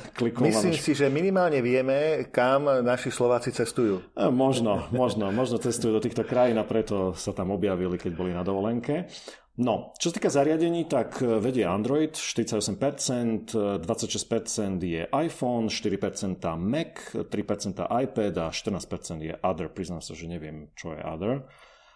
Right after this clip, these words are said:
Speaker 1: Ako, prečo to takto bolo vyhodnotené. No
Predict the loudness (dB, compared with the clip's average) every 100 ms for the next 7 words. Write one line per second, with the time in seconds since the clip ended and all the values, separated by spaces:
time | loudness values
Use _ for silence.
0 | _ -16 -16 -8 -4 0 -2 -4 -6 -4
1 | -4 -4 -2 0 2 2 2 0 -2 0
2 | 0 -2 -8 -18 -20 -12 -4 -2